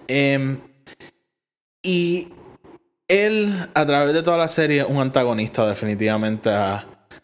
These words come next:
a nuestro héroe. Y, y hasta cierto punto es un villano trágico, porque, eh,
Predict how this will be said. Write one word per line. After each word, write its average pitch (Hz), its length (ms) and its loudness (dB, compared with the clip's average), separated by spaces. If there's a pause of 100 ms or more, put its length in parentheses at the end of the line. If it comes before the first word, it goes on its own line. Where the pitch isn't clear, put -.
(160)
a 110 520 2
nuestro 117 300 -2
héroe. 113 400 0 (580)
Y, 107 600 -4 (1300)
y 160 160 2
hasta 160 180 -2
cierto 185 340 0
punto 202 380 0
es 175 120 -2
un 165 220 -2
villano 160 380 0
trágico, 143 560 0
porque, 101 480 -2 (140)
eh, 104 440 -6